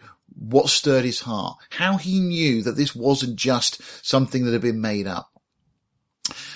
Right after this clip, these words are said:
Then Peter's gonna spend the majority of these short few chapters, uh, three chapters in Second Peter,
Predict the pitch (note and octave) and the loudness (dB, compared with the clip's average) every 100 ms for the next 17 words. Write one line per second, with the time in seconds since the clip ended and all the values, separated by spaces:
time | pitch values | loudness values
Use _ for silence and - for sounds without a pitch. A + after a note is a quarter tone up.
0 | - - _ _ C#3+ F#3+ F#3+ G3 F3 F3+ | -18 -20 _ _ 2 2 2 0 0 -2
1 | D#3 - D#3 D3 D3 C3 C#3+ D3 G#3+ G#3+ | -4 -2 0 2 0 0 4 4 4 0
2 | - E3+ E3 D3 - B2+ B2 C#3+ C3+ C3+ | 0 0 0 -6 -4 -4 0 2 2 2
3 | - - D3+ D#3+ D#3 - - D3 C3+ B2+ | -2 0 6 6 4 -6 0 2 2 0
4 | G#2 - G#2 G2+ - - _ - A2 G#2+ | -2 -6 -2 0 0 -2 _ -6 -4 0
5 | C3+ C#3 D#3 G3+ - G#2+ A2 - A#2 A#2+ | 2 2 2 -2 -4 -4 -4 -4 -4 -4
6 | A#2 G2+ G2 F#2 | -4 -4 -4 -6